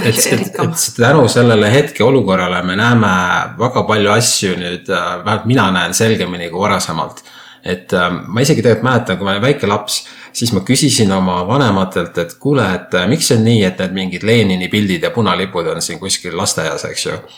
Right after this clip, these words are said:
Speaker 1: Ma olen sündinud aastal kaheksakümmend üks, nii. Kaheksakümnendate lõpus ma olin kuskil seitse või sihuke, ma hakkasin juba, noh, rohkem loogiliselt veel ise mõtlema. Ja ma küsin, mis värk nende Lenini kujudega on. Siis kõik ütlesid mulle, et see on mingi jama.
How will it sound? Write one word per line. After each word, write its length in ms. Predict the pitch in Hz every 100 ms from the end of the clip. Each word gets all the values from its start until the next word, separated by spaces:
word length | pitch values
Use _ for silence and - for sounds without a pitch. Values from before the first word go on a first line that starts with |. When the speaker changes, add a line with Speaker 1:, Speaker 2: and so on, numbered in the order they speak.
| - _ -
Speaker 1:
Ma 140 | 123 117
olen 100 | 110
sündinud 400 | 135 110 98 107
aastal 240 | 101 98
kaheksakümmend 480 | 107 104 - 80 98
üks, 180 | 92 - -
nii. 160 | 92 90 - -
Kaheksakümnendate 800 | 110 147 127 110 113 104 101 107
lõpus 320 | 139 - 104
ma 120 | 117 107
olin 100 | 104
kuskil 300 | 110 - 101
seitse 380 | 135 143 - 104
või 140 | 98
sihuke, 240 | 101 104 98
ma 140 | 98
hakkasin 180 | 117 107 98
juba, 100 | 92 87 82 107
noh, 160 | 101 -
rohkem 380 | 127 127 87 87 - -
loogiliselt 500 | 127 110 98 95 107
veel 220 | 101 98 -
ise 160 | 120 107
mõtlema. 400 | 113 113 92 87 - - - _
Ja 80 | -
ma 80 | 117
küsin, 220 | 117 131
mis 80 | 120 127
värk 180 | 139 127
nende 220 | 107 104
Lenini 320 | 120 104 98
kujudega 320 | 113 101 92 98
on. 100 | 95 82 - - -
Siis 140 | - -
kõik 220 | 147 143
ütlesid 300 | 139 113 110
mulle, 280 | 98 98 95 92 90 98 - -
et 140 | 98 98
see 80 | 113
on 60 |
mingi 160 | 107 90
jama. 240 | 95 92